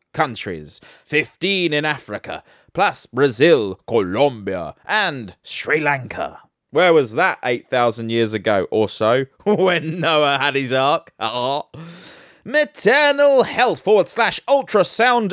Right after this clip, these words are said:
A I. Using an Android app and a portable ultrasound monitor, nurses and midwives in the U S and Zambia, huh, are testing a system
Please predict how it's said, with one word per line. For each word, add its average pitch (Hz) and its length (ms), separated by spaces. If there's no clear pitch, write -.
A 226 260
I. 214 540
Using 123 640
an 170 200
Android 156 840
app 139 300
and 185 360
a 123 220
portable 127 760
ultrasound 131 1040
monitor, 104 560
nurses 131 840
and 151 340
midwives 104 760
in 185 160
the 180 80
U 143 280
S 208 300
and 247 260
Zambia, 156 920
huh, 403 300
are 208 360
testing 190 500
a 151 220
system 127 640